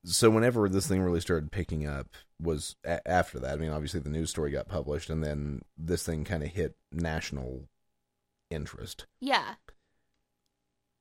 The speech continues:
Speaker 1: So after the, the Ford sighting where he was trying to,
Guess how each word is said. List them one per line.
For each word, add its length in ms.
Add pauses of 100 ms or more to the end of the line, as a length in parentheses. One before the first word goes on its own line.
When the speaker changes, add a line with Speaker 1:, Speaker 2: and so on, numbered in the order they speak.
(640)
Speaker 1:
So 680
after 360
the, 460
the 160
Ford 380
sighting 420
where 140
he 100
was 140
trying 300
to, 200